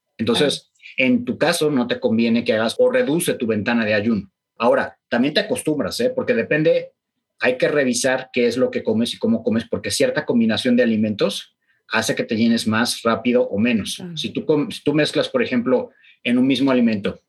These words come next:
Speaker 1: proteína de origen animal tipo carne, con huevos, con un poco de grasa y ciertos vegetales, eso te va a llenar mucho y vas a, vas a estar satisfecho por muchas horas,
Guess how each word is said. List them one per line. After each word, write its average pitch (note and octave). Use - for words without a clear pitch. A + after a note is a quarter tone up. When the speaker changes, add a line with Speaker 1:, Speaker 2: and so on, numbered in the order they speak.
Speaker 1:
proteína A#2+
de A#2
origen A2+
animal A2+
tipo A#2
carne, A2+
con G#2
huevos, A2+
con G#2+
un G#2+
poco A2+
de A2
grasa A2+
y F#2+
ciertos B2
vegetales, B2
eso C3
te B2+
va A#2
a -
llenar A2+
mucho A2+
y D#3+
vas A#2+
a, G#2+
vas B2
a -
estar -
satisfecho B2
por A2
muchas A#2
horas, -